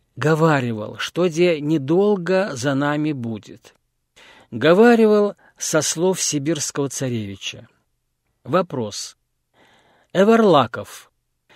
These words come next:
О побеге царевича сам ему сказывал в семьсот пятнадцатом году так: "Либо де уехал, или бде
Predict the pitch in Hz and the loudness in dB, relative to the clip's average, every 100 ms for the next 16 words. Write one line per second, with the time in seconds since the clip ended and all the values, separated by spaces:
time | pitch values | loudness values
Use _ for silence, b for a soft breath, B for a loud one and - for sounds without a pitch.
0 | B B _ 147 196 190 208 180 180 202 | B B _ 2 4 4 4 4 2 2
1 | 190 180 139 151 135 233 254 233 202 175 | 4 4 2 0 0 2 4 4 2 -2
2 | - 160 147 123 143 135 - - 160 - | -2 0 0 0 -2 -4 -4 -4 -4 -2
3 | 147 123 143 127 143 127 - - 131 131 | -4 -4 -8 -6 -4 -4 -6 -6 -4 -2
4 | 143 127 113 107 - 135 113 - - B | -4 -4 -8 -10 -8 -6 -6 -10 -16 B
5 | B B B B 131 165 160 160 160 160 | B B B B 2 4 6 4 4 4
6 | 165 175 233 - 220 214 208 - _ - | 6 6 6 4 2 2 2 -4 _ -2
7 | 185 185 151 139 170 175 156 | 2 2 2 2 4 4 2